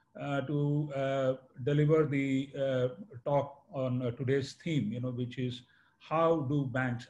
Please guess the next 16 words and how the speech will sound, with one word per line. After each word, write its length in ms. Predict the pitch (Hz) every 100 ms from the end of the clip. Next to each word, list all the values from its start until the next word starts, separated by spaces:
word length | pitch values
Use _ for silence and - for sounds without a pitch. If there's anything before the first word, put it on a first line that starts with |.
| 135
actually, 680 | 123 - 147 127 123 123 120 _ _ _
uh, 500 | 135 123 117 117 113 110 -
execute, 580 | 123 107 120 127 123 120 -
uh, 280 | 117 113 110
digital 420 | 120 120 110 113
transformation. 840 | 113 110 - 110 139 160 - 113 - _ _ _ _ _ _ _ -
Uh, 340 | 151 156 156 156 - _ _ _ 151
during 320 | 135 214 247
his 200 | 196 220
time 380 | - 185 180 226
as 300 | 165 160 123
the 560 | 135 160 156 156 151 143
D 160 | 139
G 180 | 156 165
M 240 | 175 175 160
of, 220 | 151